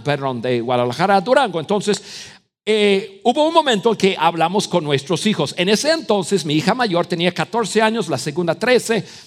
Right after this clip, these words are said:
el tercero doce y el menor como nueve.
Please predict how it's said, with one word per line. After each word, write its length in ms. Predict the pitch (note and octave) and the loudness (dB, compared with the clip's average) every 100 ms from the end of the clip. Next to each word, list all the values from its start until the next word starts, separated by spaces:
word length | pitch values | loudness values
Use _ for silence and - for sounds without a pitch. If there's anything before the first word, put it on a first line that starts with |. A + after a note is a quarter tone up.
| _ - | _ -4
el 240 | D#3 D#3+ | -2 0
tercero 380 | D#3+ - D#3+ D#3 | -4 -2 0 2
doce 420 | A#3 A3+ - G3+ | 2 2 0 0
y 160 | D#3 C#3+ | 2 2
el 120 | C3+ | 0
menor 560 | C3 C3 D3+ D#3 C3 C3 | 0 0 2 2 -2 -8
como 220 | C3 B2 | -4 2
nueve. 400 | G3 C4 C#3+ | 4 4 2